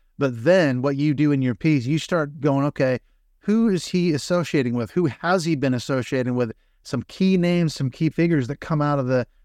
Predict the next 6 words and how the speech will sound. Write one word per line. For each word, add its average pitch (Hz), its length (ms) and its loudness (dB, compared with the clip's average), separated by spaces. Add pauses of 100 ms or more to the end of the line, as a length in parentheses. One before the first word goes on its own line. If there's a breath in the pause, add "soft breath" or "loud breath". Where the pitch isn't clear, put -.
(160)
New 151 140 2
Apostolic 135 640 -2
Reformation, 131 640 0
some 113 160 -10
pretty 156 180 2
extreme 143 760 0